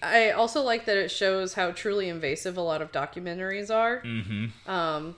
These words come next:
Speaker 1: 'cause very rarely can a documentary be made without spoiling the thing that it's trying to document.
Speaker 2: Yeah,
Speaker 1: Like,
Speaker 2: it's, it's, it's
Speaker 1: spoiling
Speaker 2: almost,
Speaker 1: the environment.
Speaker 2: it's almost impossible to make a documentary about something in a way that doesn't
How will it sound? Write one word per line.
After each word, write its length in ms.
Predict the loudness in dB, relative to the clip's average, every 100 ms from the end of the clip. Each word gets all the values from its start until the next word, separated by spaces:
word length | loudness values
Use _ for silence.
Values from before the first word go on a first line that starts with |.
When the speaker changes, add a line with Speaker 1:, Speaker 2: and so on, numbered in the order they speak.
| -18 -8
Speaker 1:
'cause 260 | 0 2 2
very 300 | 0 2 2
rarely 380 | 2 2 2 0
can 160 | -2 -2
a 60 |
documentary 560 | -2 -2 -4 -6 -4 -4
be 140 | -4
made 260 | -2 -2 -2
without 540 | -4 -2 0 0 -4 -12 -20 -20 -20 _ _ -10
spoiling 1080 | -4 -4 -4 2 6 6 4 2 0 -4 -8 -12 -14
the 240 | -2 0
thing 440 | 0 0 0 0 0
that 120 | 2
it's 200 | 0 -2
trying 340 | -4 -4 -4
to 80 | -8
document. 680 | -8 -8 -8 -12 -14 -14 -16 -10 2
Speaker 2:
Yeah, 180 | 4
Speaker 1:
Like, 180 | 4 2
Speaker 2:
it's, 180 | -4 -6
it's, 400 | -6 -6 -6 -6
it's 20 |
Speaker 1:
spoiling 240 | 6 10 10
Speaker 2:
almost, 160 | 8
Speaker 1:
the 100 | 4
environment. 460 | 0 0 -2 -6 -14 -18 4
Speaker 2:
it's 80 | 4
almost 200 | 6 0
impossible 560 | 0 2 2 0 -4
to 400 | -4 -6 -6 -8 -12 -20 -20 -20 -20 -18 -18 -18 _ -20
make 300 | -8 -2 0
a 40 | 0
documentary 680 | -4 -4 -6 -8 -6 -6 -4
about 200 | -4 -4
something 320 | -6 -8 -8
in 100 | -4
a 220 | -6 -6
way 240 | -6 -4 -4
that 280 | -6 -12 -8
doesn't 340 | -8 -10 -14